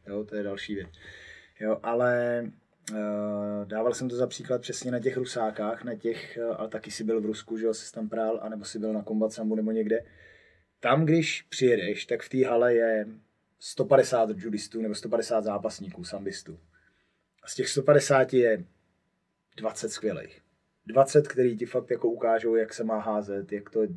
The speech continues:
jak to bolí a tak dál. Ale u nás samozřejmě taková koncentrace není. A nevěřím tomu, a je to těch dvacet, který by dokázali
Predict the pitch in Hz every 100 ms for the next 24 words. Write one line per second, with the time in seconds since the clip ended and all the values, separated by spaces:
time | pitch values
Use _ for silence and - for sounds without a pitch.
0 | 85 104 - 110 104 92 - 107 117 107
1 | 107 98 107 104 92 90 - - - -
2 | - _ _ 113 113 117 117 117 117 117
3 | _ _ _ _ _ _ _ _ 123 131
4 | 127 - 127 127 123 120 123 120 120 117
5 | 120 107 - 131 92 87 - _ 101 120
6 | 151 185 165 196 175 143 92 - - -
7 | 113 135 131 139 123 127 - 131 - 120
8 | 127 127 127 127 123 131 135